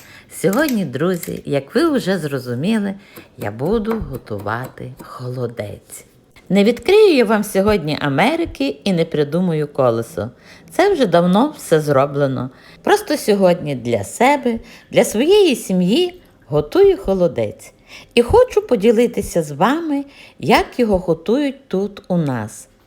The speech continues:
на Галичині. Так само, як і не відкрию я вам сьогодні якісь нові таємниці приготування холодцю. Ви давно уже всі самі готуєте його. Основними критеріями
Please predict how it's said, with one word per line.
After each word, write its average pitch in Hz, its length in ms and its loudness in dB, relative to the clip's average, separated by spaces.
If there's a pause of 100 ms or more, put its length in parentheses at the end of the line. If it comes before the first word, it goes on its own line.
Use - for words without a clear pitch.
(140)
на 165 180 0
Галичині. 202 920 -2 (220)
Так 359 280 2
само, 277 480 2 (240)
як 202 300 2
і 226 60 4
не 214 140 6
відкрию 247 580 0
я 220 140 4
вам 208 200 2
сьогодні 226 640 0 (280)
якісь 240 440 -2
нові 185 340 2
таємниці 160 720 -2
приготування 143 800 -2
холодцю. 113 560 -8 (360)
Ви 170 160 2
давно 175 720 2
уже 170 260 0
всі 277 540 -4 (240)
самі 165 500 0
готуєте 156 600 -4
його. 123 420 -2 (360)
Основними 247 600 2
критеріями 220 960 0